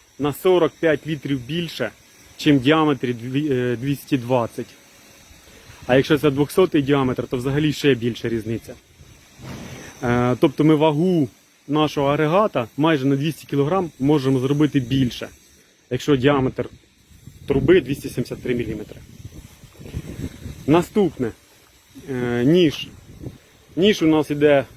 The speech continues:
сталь сорок п'ята або сталь шістдесят п'ять Г, в залежності від того, хто як замовляє, або, ну, від ситуації. Висота його сто двадцять міліметрів,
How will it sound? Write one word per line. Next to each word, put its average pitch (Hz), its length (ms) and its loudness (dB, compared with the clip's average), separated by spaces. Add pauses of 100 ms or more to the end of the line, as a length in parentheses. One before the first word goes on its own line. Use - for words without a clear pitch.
сталь 143 240 0
сорок 147 260 -2
п'ята 135 360 0
або 123 160 -2
сталь 135 200 -2
шістдесят 131 300 -4
п'ять 156 220 0
Г, 202 260 0 (100)
в 123 40 -8
залежності 131 460 0
від 120 120 -6
того, 131 300 2 (760)
хто - 200 2
як 120 120 2
замовляє, 139 500 2
або, 120 400 0 (340)
ну, 160 220 -4 (500)
від 127 120 -6
ситуації. 117 640 0 (840)
Висота 156 520 4
його 120 200 -2
сто 180 200 0
двадцять 151 380 -2
міліметрів, 127 560 -2